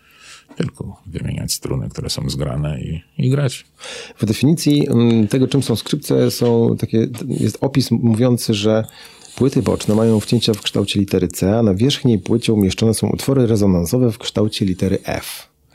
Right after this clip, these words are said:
Speaker 1: Dokładnie tak.
Speaker 2: To z
Speaker 1: Zwane
Speaker 2: czegoś wynika?
Speaker 1: To znaczy się tak, jeżeli chodzi o wcięcie, czyli o tych boczkach tutaj
Speaker 2: Tak.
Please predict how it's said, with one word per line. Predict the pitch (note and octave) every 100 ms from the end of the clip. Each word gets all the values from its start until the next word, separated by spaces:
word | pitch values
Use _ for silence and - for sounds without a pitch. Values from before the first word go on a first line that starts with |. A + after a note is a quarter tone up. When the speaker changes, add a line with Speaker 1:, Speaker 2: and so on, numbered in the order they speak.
| -
Speaker 1:
Dokładnie | C2+ C2 C2 B1+
tak. | - -
Speaker 2:
To | - -
z |
Speaker 1:
Zwane | - E2+
Speaker 2:
czegoś | G#2+ A2+ A2
wynika? | G2+ G2 F2+ - G3 - _ - - - - - - - - - - - - _
Speaker 1:
To | -
znaczy | F2 G#2+ -
się | - G2+
tak, | D2 B1+
jeżeli | C#2 D#2 G#2+ A2+
chodzi | - E2 F2+ F2 F2 -
o | D2+ D#2 D#2 D#2 E2 -
wcięcie, | - F2+ D2 - - -
czyli | - C#2+ C2
o | -
tych | - A#1+ -
boczkach | - - - C2 -
tutaj | - -
Speaker 2:
Tak. | - D2+ -